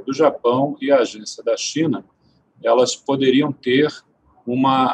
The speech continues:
análise para a vinda para cá, para a anuência de importação, distribuição e uso da Anvisa em até setenta e duas horas. Essa lei, quando ela foi feita, ela foi vetada pelo presidente Bolsonaro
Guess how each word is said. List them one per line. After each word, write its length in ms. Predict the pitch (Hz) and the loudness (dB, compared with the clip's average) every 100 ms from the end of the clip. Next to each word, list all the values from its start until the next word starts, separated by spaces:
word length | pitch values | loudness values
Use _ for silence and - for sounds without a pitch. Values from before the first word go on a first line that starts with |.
| 147 | 2
análise 640 | 135 123 131 135 - 123 _ - | 4 4 2 0 -4 -10 _ 2
para 580 | 156 160 139 113 - - | 4 6 6 4 0 -2
a 200 | 120 117 | 0 0
vinda 640 | - - 175 196 123 113 | -4 -2 0 2 4 2
para 240 | - 110 | 2 -2
cá, 500 | - - 104 123 151 - _ _ | -2 -4 -2 -2 -4 -10 _ _
para 240 | 113 110 | 0 2
a 60 | 123 | 2
anuência 580 | 151 127 117 117 - 117 | 2 0 -2 -2 -4 -6
de 160 | 113 | -6
importação, 920 | 139 135 120 - 113 - - 123 147 131 | -8 -6 -10 -4 -4 -2 -6 -2 -2 -2
distribuição 880 | 131 - 131 123 117 - - 120 | -6 -6 -8 -4 -2 -2 -4 -2
e 80 | 117 | 0
uso 500 | 120 156 147 - 104 | 2 4 2 -2 -6
da 140 | 123 123 | -2 -2
Anvisa 580 | 110 - 156 147 107 - _ _ _ _ | -4 0 2 2 -2 -12 _ _ _ _
em 100 | 143 | 2
até 280 | 156 - 135 | 2 4 2
setenta 440 | 131 139 147 139 151 | 2 -2 -6 -6 0
e 40 | |
duas 260 | 165 156 120 | 4 4 6
horas. 460 | 110 - - - _ _ _ _ _ - | 4 2 -6 -16 _ _ _ _ _ 2
Essa 320 | 143 151 170 | 2 4 2
lei, 220 | 147 170 | 4 2
quando 180 | 170 143 | 0 2
ela 140 | 135 | 2
foi 200 | 131 127 | 2 -4
feita, 440 | 107 - 160 - 123 | -6 -4 -2 0 0
ela 120 | 131 | 0
foi 220 | - 135 | -2 -2
vetada 560 | 139 156 - 135 120 117 | 2 0 2 2 2 0
pelo 180 | 104 - | -4 -6
presidente 560 | 120 113 - 101 - - | -6 -6 -6 -14 -12 -10
Bolsonaro 640 | 123 - 151 135 143 160 | -8 -6 -4 2 2 0